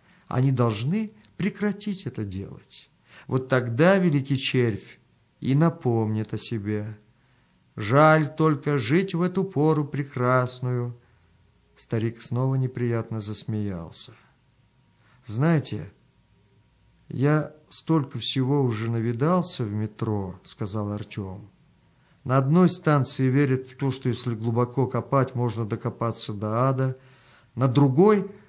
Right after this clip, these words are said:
что мы уже живем в преддверии рая, потому что последняя битва добра и зла завершена, и те, кто выжил, избраны для вхождения в Царство Божие.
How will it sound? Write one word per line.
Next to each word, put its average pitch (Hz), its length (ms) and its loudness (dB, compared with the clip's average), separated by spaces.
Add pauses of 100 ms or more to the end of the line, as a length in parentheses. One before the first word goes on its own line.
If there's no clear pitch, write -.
(140)
что - 220 0
мы 180 140 8
уже 190 180 4
живем 175 380 4
в 185 60 -6
преддверии 165 500 4
рая, 165 440 6
потому 120 400 0
что 135 220 0
последняя 143 600 2
битва 123 360 0
добра 123 380 2
и 120 60 2
зла 127 320 2
завершена, 120 840 -2 (320)
и 131 100 2
те, 147 160 4
кто 139 200 2
выжил, 170 540 2 (240)
избраны 160 640 4
для 135 200 2
вхождения 139 840 2
в - 80 -12
Царство 110 600 -4
Божие. 104 560 -8